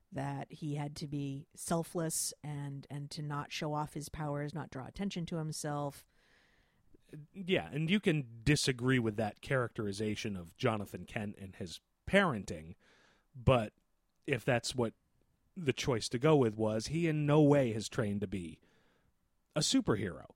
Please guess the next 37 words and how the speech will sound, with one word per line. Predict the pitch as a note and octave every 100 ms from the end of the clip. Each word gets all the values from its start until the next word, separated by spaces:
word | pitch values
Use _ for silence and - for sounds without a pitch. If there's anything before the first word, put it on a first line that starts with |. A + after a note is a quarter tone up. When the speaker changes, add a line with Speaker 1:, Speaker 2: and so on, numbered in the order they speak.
| _ _ _ _ -
Speaker 2:
I |
mean, | G#3+
if | F#3+
you | A#3+
look | C4+
back | A#3+ G3+
to | F#3+
the | E3+
original | D#3 C#3 C#3+
Superman, | A#2 A3+ F3+ C3+ A2+ G#2+
he | D#3+
learns | F3 F3+ F3
to | F3+
be | D#3
Superman | - F3+ E3+ F#3+ F#3+ G3 G3 G3+ _ _ _ _ _ _ _ _
in | F#3 E3+
a | C#3+ - _ _
sequence | - - - C4+ - G3 D#3+ -
where | E3 D#3+
he | C#3 D3+
spends | - F3 D3+ C#3
fifteen | - A3 - G#3+ F3+ E3+
years | F3+ F3 D3+ C#3 A#2+ A#2
under | D3+ D3+
computers | C#3 D3 - - A3 G3 D3
at | C#3
the | -
Fortress | - D#3+ - -
of | B2
Solitude. | - D3 F#3 D#3+ B3+ C3+ A2 G2+ G#2+ G#3+
Speaker 1:
<laughs> |
Yeah. | F#3 - - -
Speaker 2:
It's | F3+ -
the | E3+
dumbest | B2 G3+ B3 A3+ -
fucking | - A3+ - E3
thing. | - G3+ - A3 F3